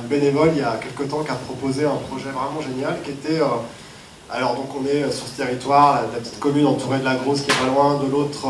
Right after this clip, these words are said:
euh, qui est à un peu plus loin, à six kilomètres, et puis après, euh, l'Interco qui est, euh, qui va beaucoup plus loin, et dire, bah voilà, nous on est le petit village qui est là,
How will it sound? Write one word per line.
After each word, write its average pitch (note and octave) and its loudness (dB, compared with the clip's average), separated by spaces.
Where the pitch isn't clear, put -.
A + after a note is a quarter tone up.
euh, A#2+ 4
qui C#3 -4
est - 2
à B2 2
un A#2+ -4
peu C3+ -10
plus C3 -10
loin, C#3 0
à C#3 0
six - -8
kilomètres, C#3 2
et A#2+ -6
puis - -12
après, C3 -6
euh, A#2+ -2
l'Interco A#2+ -4
qui C3 -4
est, - -2
euh, A2+ 0
qui - -16
va A#2+ -2
beaucoup B2 -10
plus B2 -8
loin, F3 0
et - -10
dire, D3 2
bah C3 4
voilà, C#3 6
nous C#3+ 2
on D3+ 4
est C3 2
le B2 -4
petit - -8
village C#3 2
qui C3 -8
est C3 -4
là, F3+ 2